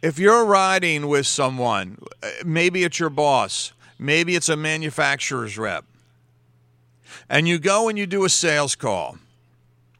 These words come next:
and you visit the client, and the client seems interested,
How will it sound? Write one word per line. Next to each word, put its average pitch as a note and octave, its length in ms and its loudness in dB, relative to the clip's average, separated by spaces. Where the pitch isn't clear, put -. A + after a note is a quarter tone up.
and C#3 160 -2
you C3+ 100 -2
visit E3 380 -2
the - 80 -16
client, C3+ 560 0
and C#3+ 180 -4
the C3+ 80 -4
client D#3 460 0
seems D#3+ 380 -4
interested, C3+ 580 -4